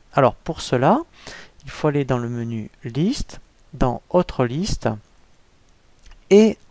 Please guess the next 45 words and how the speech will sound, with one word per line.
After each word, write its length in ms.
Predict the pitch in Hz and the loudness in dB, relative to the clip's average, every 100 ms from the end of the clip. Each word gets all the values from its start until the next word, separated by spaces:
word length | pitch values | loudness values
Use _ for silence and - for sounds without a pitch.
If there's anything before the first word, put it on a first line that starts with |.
| _ - | _ -20
première 280 | - 180 170 | -2 0 0
chose 260 | - 160 131 | 0 -2 -2
donc 220 | 131 127 | -4 -4
qu'il 180 | 156 135 | -8 -2
faut 160 | 127 | -2
faire, 340 | 113 147 185 - - - - - | 0 4 4 4 -8 -20 -20 -16
c'est 380 | - - 180 202 | -10 2 4 4
ici, 500 | 156 - - 143 175 - _ - - - _ | 0 -6 -6 -6 -6 -8 _ -20 -20 -20 _
dans 180 | 135 135 | 2 2
Libeller 420 | 147 208 208 165 | 0 2 6 6
tarifs, 560 | - 120 127 196 - - _ _ | 6 4 4 -2 -4 -14 _ _
vous 60 | |
voyez 200 | 123 127 | -4 -2
par 180 | 156 123 | 0 0
exemple 300 | 120 151 - | 0 -2 -4
ici, 320 | 123 - 151 | -10 -8 -2
on 160 | 175 139 | -2 -2
a 80 | 123 | -4
déjà 240 | 120 127 | 0 0
vu, 340 | 120 127 151 139 | 0 -2 -2 0
euh, 100 | 131 | -4
dans 220 | 120 120 | -4 -6
un 40 | 123 | -6
tutoriel, 360 | 127 131 131 - 76 | -4 -2 -2 -4 -14
euh, 140 | 87 - - | -14 -16 -18
de 200 | 123 120 | -10 -6
paramétrage 680 | - 127 127 123 - 127 - | -2 0 -2 -6 -4 -4 -4
pour 140 | 123 | -8
les 120 | 117 | -6
autres 220 | 113 - | -6 -6
listes, 300 | 135 226 - - - - - | -4 -4 -4 -14 -14 -14 -12
on 180 | - 131 | -6 -2
avait 200 | 123 127 | -2 -2
mis 320 | 139 180 240 | 0 0 0
donc 380 | 135 135 180 - | -2 -2 -2 0
appliquer 500 | 139 - 143 151 139 | -2 -2 -4 0 2
un 160 | - 135 | 2 -2
tarif 400 | - 127 135 - | 0 0 -2 -6
grossiste, 600 | - 131 123 - 262 - | -4 -4 -4 0 0 0
un 80 | 139 | -4
tira-, 320 | - 127 131 | 0 0 0
un 120 | 135 123 | -4 -2
tarif 360 | 135 127 127 139 | 0 0 -4 -10
hypermarché 580 | - 117 127 - 208 | -4 -2 -2 -2 0
particulier, 840 | 226 - - - - 127 135 208 | 0 -2 -4 -8 -10 -8 2 2